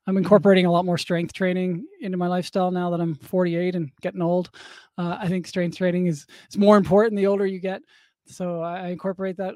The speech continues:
Speaker 1: a fair bit more, but, um, yeah, I'm still, still out there doing, uh, endurance events. Like I said, I just did my first cross-country Nordic ski race ever this weekend. It was a twenty-seven kilometer,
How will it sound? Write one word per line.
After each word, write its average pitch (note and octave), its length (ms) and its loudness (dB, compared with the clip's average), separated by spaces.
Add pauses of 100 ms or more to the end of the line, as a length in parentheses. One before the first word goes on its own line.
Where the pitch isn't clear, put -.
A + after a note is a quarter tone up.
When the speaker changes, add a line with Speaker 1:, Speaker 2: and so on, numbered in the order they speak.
Speaker 1:
a D3 80 -12
fair F#3+ 220 -10
bit F#3+ 160 -10
more, F#3+ 340 -10
but, E3+ 320 -10
um, E3 380 -10 (100)
yeah, G#3 220 -4
I'm F3 180 -12
still, F3+ 480 -8
still F#3 260 -8
out F3 160 -6
there E3+ 200 -6
doing, E3 420 -8
uh, D#3 260 -12
endurance E3+ 420 -8
events. E3+ 360 -8
Like E3 140 -8
I D#3+ 40 -10
said, D#3+ 200 -8
I D#3+ 80 -8
just - 240 -16
did E3+ 100 -6
my D#3+ 140 -6
first - 420 -8
cross-country F3 720 -10
Nordic F3+ 320 -4
ski F3+ 260 -8
race F3+ 280 -6
ever F#3 320 -6
this F3+ 180 -6
weekend. F#3 320 -6
It - 20 -8
was D#3 140 -8
a D#3 40 -10
twenty-seven E3+ 720 -8
kilometer, D#3+ 720 -10